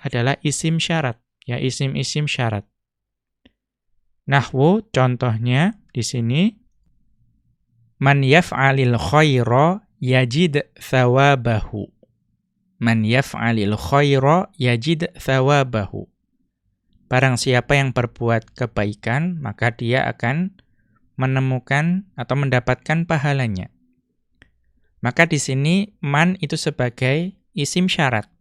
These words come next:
Ya, dalam hal ini dia menjazmkan dua fiil yang datang setelahnya. Ya, maka man di sini isim syarat itu juga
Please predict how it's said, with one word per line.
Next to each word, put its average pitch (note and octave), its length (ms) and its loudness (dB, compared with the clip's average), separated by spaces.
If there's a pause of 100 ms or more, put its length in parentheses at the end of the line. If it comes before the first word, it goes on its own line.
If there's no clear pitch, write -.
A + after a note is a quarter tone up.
(140)
Ya, B2 160 -10
dalam A#2 320 -2
hal A#2+ 160 -2
ini C#3 480 -2
dia C3 240 -2
menjazmkan B2+ 840 0
dua C#3 260 0
fiil D3 340 -6
yang C#3 160 -2
datang C3 300 -4
setelahnya. B2+ 560 -6 (920)
Ya, - 80 -12
maka A#2+ 320 -2 (160)
man F3 240 2
di E3 160 0
sini D3 240 -2
isim C#3 240 -4
syarat B2+ 400 -2
itu C#3 160 -10
juga C#3 480 0